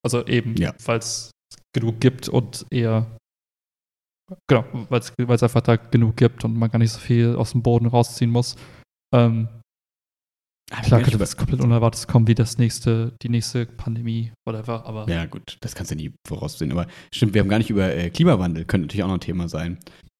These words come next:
Speaker 2: Ne? Also, dass wirklich dann mal, dass, dass aufgezeigt wird, okay, was ist, wenn der Meeresspiegel jetzt irgendwie, irgend-, irgendein Eisberg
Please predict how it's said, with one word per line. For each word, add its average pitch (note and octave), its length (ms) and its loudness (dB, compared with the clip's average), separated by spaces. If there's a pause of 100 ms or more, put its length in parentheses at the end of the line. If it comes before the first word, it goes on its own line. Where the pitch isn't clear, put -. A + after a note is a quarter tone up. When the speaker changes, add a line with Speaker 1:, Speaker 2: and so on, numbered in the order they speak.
Speaker 2:
Ne? G2+ 200 2
Also, G2+ 140 -2
dass F#2+ 300 -4
wirklich A2+ 240 -2
dann G#2 180 2
mal, G2+ 160 2
dass, - 220 -6
dass F#2+ 140 -4
aufgezeigt - 460 -6
wird, G3 120 -2
okay, G2 560 0
was F2+ 240 -6
ist, - 200 -10
wenn F2 180 -4
der E2+ 160 -4 (340)
Meeresspiegel F2 720 -2
jetzt - 260 -8
irgendwie, E2+ 460 -2
irgend-, F2+ 500 -6
irgendein A2+ 360 0
Eisberg G2 640 0